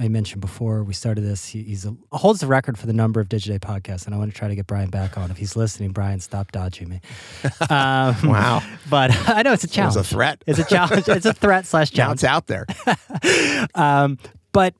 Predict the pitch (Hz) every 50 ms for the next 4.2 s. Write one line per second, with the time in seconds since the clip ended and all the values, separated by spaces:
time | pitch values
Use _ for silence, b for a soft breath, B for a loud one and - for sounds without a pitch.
0 | _ _ - 190 202 202 - - 277 285 247 220 175 - 180 156 135 - - 151
1 | - - - 113 - - 92 - - - - 156 180 208 - - 185 175 170 151
2 | - 165 151 147 160 151 - - 160 151 139 131 127 127 127 113 - - 156 135
3 | - - 90 - - 123 123 139 143 127 135 123 - 135 131 120 127 131 131 127
4 | 123 123 120 175